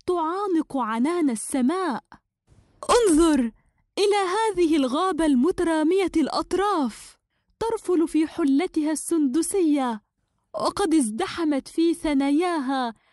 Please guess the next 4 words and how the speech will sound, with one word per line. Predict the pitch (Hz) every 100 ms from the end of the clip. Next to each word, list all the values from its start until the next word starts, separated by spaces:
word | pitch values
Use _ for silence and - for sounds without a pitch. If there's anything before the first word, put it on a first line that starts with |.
| _ -
أشجار | 427 - 330 403 403 359
الزان | 277 202 320 359 339 285 233 _ _ -
والسنديان، | 262 349 - 381 330 269 359 415 392 339 269 233 190 _ _ _ _ - -
وماجت | 330 381 403 311 294